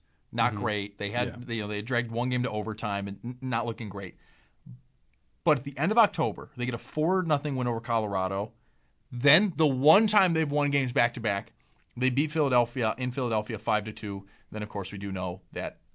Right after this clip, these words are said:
Speaker 1: two days later, they lose to Philadelphia five to one in, in Buffalo. 'Cause, you
Speaker 2: In
Speaker 1: know,
Speaker 2: the Black and Reds.
Speaker 1: Of course they do. But even with that being said, they then beat Toronto and Buffalo six four.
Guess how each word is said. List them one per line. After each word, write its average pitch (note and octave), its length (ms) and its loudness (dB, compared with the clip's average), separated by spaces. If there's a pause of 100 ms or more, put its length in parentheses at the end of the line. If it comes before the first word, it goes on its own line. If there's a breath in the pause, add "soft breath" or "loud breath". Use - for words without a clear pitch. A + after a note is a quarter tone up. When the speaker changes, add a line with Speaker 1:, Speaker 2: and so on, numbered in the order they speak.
(120)
Speaker 1:
two B2 160 -8
days G2 220 -4
later, F#2 440 -6
they F#2+ 140 -6
lose F#2 200 -10
to F#2+ 80 -14
Philadelphia F2+ 420 -8
five G#2 220 0
to F#2+ 80 -10
one F#2+ 200 -6
in, F#2+ 260 -10
in G2+ 140 -4
Buffalo. F#2+ 420 -6
'Cause, F#2+ 200 -6
you C3+ 80 4
Speaker 2:
In C3+ 80 2
Speaker 1:
know, C3+ 60 2
Speaker 2:
the C3 80 0
Black A#2 260 2
and G#2 100 -8
Reds. F2 360 -14
Speaker 1:
Of A2 80 -8
course G#2 240 -4
they E2+ 100 -8
do. E2 200 -8 (580)
But D4 280 4 (460)
even B3+ 280 0
with A#3 180 -2
that F#3 180 2
being E3 180 -2
said, G3+ 420 0 (300)
they B2+ 120 -2
then B2+ 180 0
beat C3 220 -4
Toronto C#3+ 420 0
and C3 80 -2
Buffalo B2+ 300 2
six - 240 -6
four. F#2 340 -6